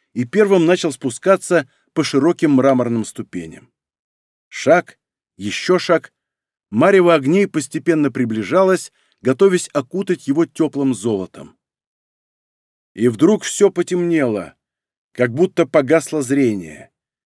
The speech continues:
Зазвучал голос, резкий, незнакомый. Земля под ногами покачнулась, и Антей понял, что его трясут за плечо.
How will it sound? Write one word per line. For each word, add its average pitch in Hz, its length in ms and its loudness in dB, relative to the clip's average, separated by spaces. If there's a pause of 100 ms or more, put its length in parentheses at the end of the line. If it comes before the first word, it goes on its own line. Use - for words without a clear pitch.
(260)
Зазвучал 135 580 0
голос, 139 560 0 (280)
резкий, 165 680 0 (180)
незнакомый. 123 800 0 (880)
Земля 123 360 2
под 143 200 -4
ногами 147 360 -2
покачнулась, 143 800 -4 (460)
и 143 80 2
Антей 151 360 2
понял, 185 380 2
что - 180 -6
его 165 200 2
трясут 160 440 -6
за 143 100 -6
плечо. 127 600 -6